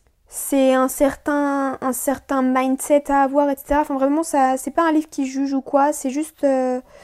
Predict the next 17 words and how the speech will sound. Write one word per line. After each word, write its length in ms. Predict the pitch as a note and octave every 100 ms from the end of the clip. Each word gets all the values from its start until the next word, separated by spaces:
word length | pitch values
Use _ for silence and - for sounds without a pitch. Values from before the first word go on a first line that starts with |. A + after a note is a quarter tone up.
| - - - _ _ _ _
genre, 300 | C4+ B3+ B3+
euh, 720 | A#3+ A#3 A#3+ A#3+ - - -
on 220 | - C4+ C#4
sait 220 | - E4+
qu'on 160 | D4
n'est 120 | C4 A#3+
pas 140 | B3
parfait 320 | B3 A#3 C4+
par 160 | C4 B3
rapport, 380 | A#3 A#3+ A#3 A#3
euh, 260 | A3+ A#3 - -
à 100 | B3
notre, 360 | A#3 A#3 -
euh, 680 | B3 A#3+ A#3+ A#3 A#3 A#3 A#3 A#3+ _ _ -
à 80 | A#3+
notre, 400 | A#3+ A#3+ - -
euh, 580 | B3 A#3+ A#3+ B3 -